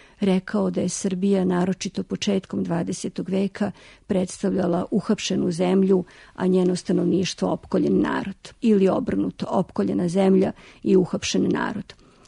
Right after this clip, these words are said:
Jer on je imao u vidu činjenicu, e, da se Kraljevina Srbija našla na udaru interesa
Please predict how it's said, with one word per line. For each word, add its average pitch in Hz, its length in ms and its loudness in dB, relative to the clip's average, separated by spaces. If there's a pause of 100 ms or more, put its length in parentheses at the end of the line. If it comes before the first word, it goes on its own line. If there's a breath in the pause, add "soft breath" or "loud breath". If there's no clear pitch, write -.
Jer 208 220 0
on 254 200 6
je 240 140 6
imao 240 280 4
u 214 120 2
vidu 214 280 2
činjenicu, 240 640 2 (400 loud breath)
e, 202 140 0
da 196 240 -2
se 196 360 -2
Kraljevina 202 520 2
Srbija 202 640 0 (260 loud breath)
našla 190 520 2
na 185 140 2
udaru 190 640 2
interesa 190 720 0